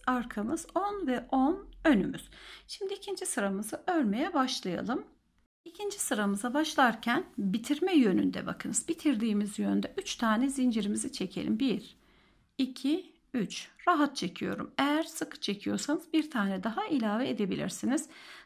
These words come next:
Tığımın başını doluyorum ve örgümün arka yönünü çeviriyorum. Örgümün arka yönünde bu sıramızdan sonra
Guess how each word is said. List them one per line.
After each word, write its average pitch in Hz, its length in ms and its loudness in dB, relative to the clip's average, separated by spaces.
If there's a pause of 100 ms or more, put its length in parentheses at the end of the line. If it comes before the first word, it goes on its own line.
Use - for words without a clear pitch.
Tığımın 392 400 0
başını 277 380 4
doluyorum 233 720 2
ve 302 220 0
örgümün 247 480 2
arka 302 340 4
yönünü 208 360 2
çeviriyorum. 185 560 -4 (560)
Örgümün 370 500 -2 (100)
arka 294 340 0
yönünde 202 680 0
bu 370 60 -6
sıramızdan 240 720 0
sonra 233 640 -4